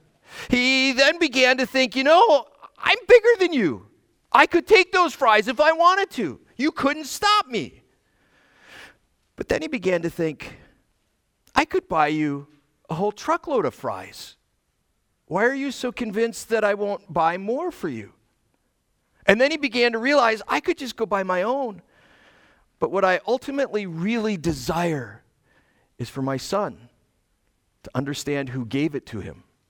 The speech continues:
and be willing to share it with others." I,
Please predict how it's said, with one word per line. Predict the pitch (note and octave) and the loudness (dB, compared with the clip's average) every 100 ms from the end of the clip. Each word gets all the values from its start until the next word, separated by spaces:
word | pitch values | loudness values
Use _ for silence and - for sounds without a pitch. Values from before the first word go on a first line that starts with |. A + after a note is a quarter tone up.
| _ _ _ _ _ _ _ - | _ _ _ _ _ _ _ -10
and | A2+ | -6
be | A#2 | -4
willing | A2+ B2+ B2+ A#2+ - | -4 -2 -4 -6 -10
to | A2 | -10
share | - D#3 B2+ | -6 -4 -6
it | F#2+ _ _ _ _ _ _ _ | -8 _ _ _ _ _ _ _
with | G3+ G3+ | -8 -4
others." | F#3+ G3 - - _ _ _ _ _ _ _ _ _ _ _ _ _ - - _ _ _ _ - | -6 -8 -20 -20 _ _ _ _ _ _ _ _ _ _ _ _ _ -20 -20 _ _ _ _ -20
I, | - | -6